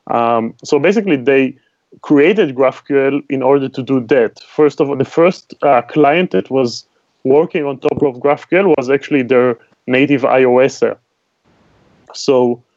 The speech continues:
uh, that means that, let's say, if you want to take the Facebook approach, it means that you can create a,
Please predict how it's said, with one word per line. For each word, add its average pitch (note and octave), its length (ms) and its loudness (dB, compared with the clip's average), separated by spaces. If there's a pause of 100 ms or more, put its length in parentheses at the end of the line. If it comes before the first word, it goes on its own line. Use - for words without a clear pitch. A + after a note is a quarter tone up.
(440)
uh, B2 260 0
that G#3+ 220 0
means G3+ 220 -2
that, D3+ 280 -2
let's D#3 200 0
say, E3 160 0
if D3+ 140 -6
you D3+ 80 -2
want D3 180 -2
to C3 80 -10
take C#3+ 300 -4
the B2+ 80 0
Facebook G#3 580 -2
approach, A#2+ 540 0
it - 120 -20
means F3 220 -2
that D3+ 160 -6
you D3+ 80 2
can D3 180 -2
create C#3+ 560 2
a, A2+ 380 2